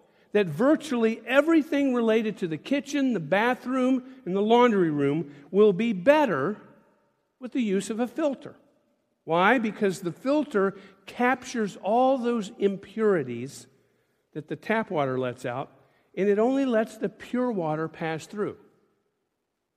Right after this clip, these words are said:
Now, that's a silly little example, but in the same way, Paul suggests that we use a filter for our thoughts. He says, "Fix your thoughts. Fix your thoughts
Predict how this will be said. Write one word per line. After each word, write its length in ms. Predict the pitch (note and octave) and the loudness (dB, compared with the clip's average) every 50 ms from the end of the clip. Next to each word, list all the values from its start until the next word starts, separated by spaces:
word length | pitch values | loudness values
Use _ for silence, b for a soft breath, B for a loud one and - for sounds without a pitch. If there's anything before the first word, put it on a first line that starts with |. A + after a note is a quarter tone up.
| _ _ _ _ _ _ _ | _ _ _ _ _ _ _
Now, 140 | - F3+ F3+ | -20 -16 -16
that's 180 | E3 - - | -16 -12 -10
a 60 | D3 C#3 | -10 -10
silly 340 | - - G3+ F3+ E3 D#3 | -4 -2 0 0 0 0
little 240 | D3+ E3 D#3+ D3+ C#3+ | 0 0 -2 -2 -2
example, 480 | C3 A#2+ B2 D#3+ G3 G#3+ G#3 G3+ C3+ C3 | -4 -6 -4 -2 -2 -2 -2 -4 -6 -6
but 240 | A#2+ C#3+ C3+ B2 - - _ _ _ _ _ _ _ _ _ _ _ _ _ _ _ | -4 -6 -6 -6 -8 -14 _ _ _ _ _ _ _ _ _ _ _ _ _ _ _
in 120 | D#3+ F3 | -10 -8
the 80 | E3 D#3 | -8 -8
same 560 | - - - - - B3+ C4 C#4 C4+ B3+ A#3 | -8 -8 -8 -6 -4 -2 0 0 2 2 2
way, 240 | A#3+ A#3+ A3+ G3+ E3+ | 2 2 2 2 0
Paul 560 | - - - - - A#3 A#3+ A#3 A3+ G#3+ G3 | -2 -4 -12 -6 -2 2 4 4 4 2 2
suggests 640 | - - - D#3+ C#3+ C#3 D#3+ D#3+ D3 C#3 - - b b b b b | -2 -6 -8 -8 -6 -4 -2 -2 -2 -4 -6 -10 b b b b b
that 140 | - E3+ F3 | -6 -6 -2
we 140 | F3+ F#3+ G#3+ | -2 -2 -2
use 340 | G#3+ G3 G#3 G#3 G3+ F3+ F3+ | -2 -2 -2 -4 -2 -2 -2
a 140 | E3 D#3+ D3 | -4 -4 -6
filter 640 | - - - - B3 A#3+ A3+ G#3+ - - D#3 C#3+ | -8 -12 -4 0 2 2 2 0 -6 -6 -6 -6
for 300 | C#3 C#3+ - E3 D3+ E3 | -6 -8 -8 -10 -8 -8
our 200 | C#3+ C#3+ C3+ B2 - - _ - | -6 -8 -8 -10 -12 -16 _ -18
thoughts. 580 | - F3 E3+ C3+ A2+ - _ _ - - - _ _ _ _ _ _ _ _ _ _ _ _ _ _ _ _ _ _ _ _ _ _ _ _ _ _ | -14 -14 -14 -14 -16 -18 _ _ -20 -20 -20 _ _ _ _ _ _ _ _ _ _ _ _ _ _ _ _ _ _ _ _ _ _ _ _ _ _
He 80 | - G3 | -18 -16
says, 340 | - - A3 G3 F#3 - B B B B - | -4 -2 -2 -2 -2 -6 B B B B -20
"Fix 580 | - - - - - - D#4 - - - - | -20 -16 -2 0 0 0 0 -4 -10 -10 -8
your 180 | A3+ A#3 A#3 G3+ | -4 -2 -2 -2
thoughts. 560 | - - - G3 F3 D3 A#2+ A2+ - - - - _ _ _ _ _ _ _ _ _ | -4 -2 -2 0 0 0 -2 -6 -12 -18 -20 -20 _ _ _ _ _ _ _ _ _
Fix 460 | - D4 D4+ C#4+ D4 - - - - - | -2 -2 -2 -2 -6 -12 -18 -18 -18 -10
your 240 | G#3 F#3 G#3+ G#3+ A3 | -4 0 0 2 0
thoughts 580 | G#3+ - - F3 D#3 C#3 C3+ C#3 C#3 - - | 0 0 0 2 2 2 0 -2 -6 -12 -20